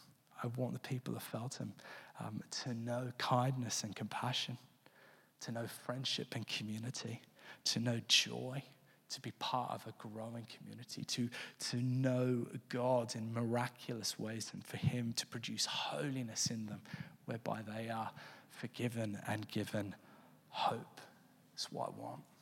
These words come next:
That's what I, I would love our community to be like. It was D L Moody that said, um, he was like an American evangelist. He said this, and this is, this has kind of captured my heart at the moment.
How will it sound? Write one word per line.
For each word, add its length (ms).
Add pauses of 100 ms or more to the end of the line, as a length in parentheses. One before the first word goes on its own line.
(280)
That's 180
what 140
I, 160 (200)
I 120
would 160
love 220
our 140
community 540
to 180
be 120
like. 440 (1200)
It 60
was 120
D 200
L 100
Moody 500 (180)
that 220
said, 500 (340)
um, 160
he 140
was 200
like 180
an 200
American 520
evangelist. 920 (540)
He 140
said 320
this, 420 (760)
and 120
this 160
is, 160
this 200
has 80
kind 180
of 80
captured 580 (100)
my 140
heart 520
at 120
the 100
moment. 560